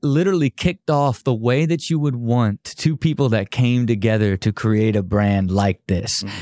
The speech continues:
Speaker 1: Because this guy pulled up in a convertible white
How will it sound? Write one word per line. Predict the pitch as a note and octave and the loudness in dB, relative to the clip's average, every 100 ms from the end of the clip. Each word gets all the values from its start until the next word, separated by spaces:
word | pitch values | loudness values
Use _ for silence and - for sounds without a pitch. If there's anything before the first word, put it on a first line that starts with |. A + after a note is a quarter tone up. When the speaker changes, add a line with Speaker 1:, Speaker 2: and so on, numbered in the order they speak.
| - - | -14 -6
Speaker 1:
Because | C3 A2+ A2+ G2+ | -2 0 0 0
this | - D3+ | -2 -2
guy | - C3+ C#3 | -2 0 0
pulled | D3 - - B2 | -2 -2 -2 -2
up | G#2+ - - - - - | -4 -6 -14 -20 -20 -6
in | - G2+ | 0 2
a | G2 | 2
convertible | - G2+ F#2+ G2+ B2 B2 C#3 B2+ | 0 0 2 0 0 0 0 2
white | G#2 G#2 A#2 | 2 2 0